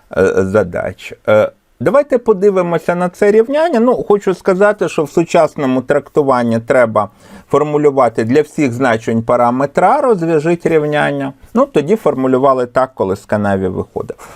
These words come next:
Давайте подивимося на це рівняння. Це рівняння є кубічним, тобто третього степеня відносно ікса.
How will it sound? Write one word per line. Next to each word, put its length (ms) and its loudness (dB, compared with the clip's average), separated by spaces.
Давайте 340 2
подивимося 720 0
на 160 -2
це 240 0
рівняння. 500 -2
Це 260 2
рівняння 580 0
є 200 2
кубічним, 720 -2
тобто 280 -4
третього 540 0
степеня 520 0
відносно 600 -4
ікса. 380 -12